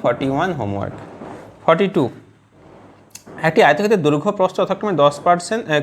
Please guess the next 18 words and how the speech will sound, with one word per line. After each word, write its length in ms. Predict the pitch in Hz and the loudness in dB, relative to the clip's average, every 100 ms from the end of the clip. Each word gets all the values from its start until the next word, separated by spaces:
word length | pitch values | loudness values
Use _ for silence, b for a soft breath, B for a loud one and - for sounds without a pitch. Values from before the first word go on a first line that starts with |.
| 147 | 0
কুড়ি 140 | 160 | 0
পার্সেন্ট, 380 | 175 175 226 160 | 2 2 2 0
দশ 140 | 147 | 0
পার্সেন্ট 340 | - 160 214 175 | 0 -2 -2 2
হ্রাস 240 | 131 131 | 2 2
পেল 160 | 135 127 | -2 -4
ক্ষেত্রফল। 440 | 151 143 120 123 - B B B B B - | -4 -4 -6 -6 -14 B B B B B -4
তাহলে 180 | 170 185 | 2 2
এটা 180 | 190 | 2
হচ্ছে 340 | 196 - - 240 - | 0 -2 -4 -4 -2
ফর্টি 220 | 151 160 | -2 0
টুতে 260 | 156 165 135 | -4 0 0
আসুন, 320 | 110 - 117 - b b _ | 0 -6 -12 -14 b b _
ফর্টি 260 | - 151 185 | 0 0 0
টু, 220 | 151 113 - - _ _ - B B B - | -2 -6 -8 -18 _ _ -20 B B B -10
এটা 180 | 135 156 | 0 2
দশ, 480 | 139 156 208 - - | 6 4 4 0 -14
এটাও 360 | 127 143 214 | -4 0 0